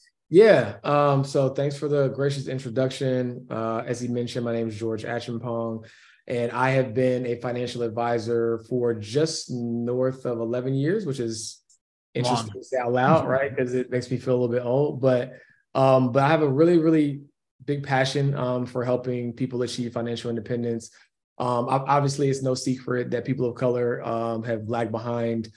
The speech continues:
Speaker 1: um, you know, in that process for, you know, a variety of reasons. And so I've particularly had an affinity to just really help people understand, um, what it means to truly build generational wealth and achieve financial independence.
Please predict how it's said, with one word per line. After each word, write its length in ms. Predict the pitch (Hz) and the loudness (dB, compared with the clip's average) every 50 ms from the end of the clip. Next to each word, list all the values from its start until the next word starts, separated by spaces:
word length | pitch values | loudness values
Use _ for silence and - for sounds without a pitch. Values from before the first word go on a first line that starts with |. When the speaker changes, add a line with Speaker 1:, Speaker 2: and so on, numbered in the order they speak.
| - _ _ _ _ _ _ _ | -20 _ _ _ _ _ _ _
Speaker 1:
um, 360 | - - 117 113 113 110 117 127 | -2 0 0 0 0 0 0 0
you 80 | 131 | 2
know, 180 | 123 117 110 - | 2 2 0 0
in 160 | - 127 123 | 0 0 0
that 200 | 117 117 117 - | 0 -2 -2 -2
process 460 | - 123 123 117 - 123 120 113 113 | -2 -2 -2 0 0 -2 -2 -2 -4
for, 340 | - - 127 123 120 117 123 | -4 -4 0 2 4 4 4
you 100 | 135 139 | 4 4
know, 120 | 135 123 | 2 2
a 80 | 120 117 | 2 0
variety 380 | 113 120 120 120 117 117 113 110 | 0 0 2 2 2 2 0 0
of 120 | 110 117 | 0 2
reasons. 480 | 147 151 143 127 123 120 117 117 107 104 | 4 4 4 2 0 0 -2 -2 -4 -6
And 120 | - 117 | -6 -6
so 240 | 113 - 120 117 117 | -2 2 2 4 4
I've 240 | 113 113 113 107 110 - - _ _ | 2 2 -2 -4 -6 -10 -16 _ _
particularly 460 | - 135 - 147 139 139 139 131 127 | -6 0 2 2 4 4 4 4 4
had 140 | 127 123 123 | 4 2 0
an 100 | 120 117 | 0 -2
affinity 460 | 113 110 - 123 120 117 117 117 113 | -4 -4 -2 -2 -2 0 0 -2 -2
to 120 | 110 123 117 | -2 -4 -4
just 200 | 107 107 104 110 | -4 -6 -6 -4
really 240 | 120 123 123 117 | -4 -2 -2 -2
help 180 | 110 120 117 - | -2 -2 -4 -4
people 220 | 120 117 131 139 | -6 -6 -6 -6
understand, 640 | 123 117 113 107 - - 117 110 110 110 110 107 107 - - - - - _ _ - | -4 -4 -6 -6 -4 -4 -4 -4 -4 -4 -6 -8 -10 -14 -20 -20 -20 -20 _ _ -6
um, 240 | 120 117 113 110 113 | -4 -2 0 2 2
what 100 | 120 120 | 2 2
it 60 | 117 | 2
means 260 | 117 117 117 113 110 113 | 2 0 0 0 -2 -4
to 120 | - 110 | -6 -8
truly 320 | - - - 123 117 117 110 | -6 -4 -2 -2 0 -2 0
build 320 | 107 113 113 110 110 107 | 0 2 2 2 0 0
generational 500 | 110 110 110 110 107 107 107 - 113 107 | -2 -2 -2 -2 -2 -4 -4 -4 -4 -2
wealth 320 | 107 107 107 107 104 101 | -2 -2 0 -2 -2 -4
and 100 | 104 - | -6 -6
achieve 400 | 107 101 - - 110 110 107 107 | -6 -6 -6 -4 -4 -4 -4 -4
financial 380 | 113 113 110 107 104 - - 107 | -6 -6 -8 -8 -8 -8 -8 -8
independence. 560 | 101 98 98 - 110 107 98 104 107 - - | -8 -8 -6 -6 -6 -6 -6 -8 -12 -16 -18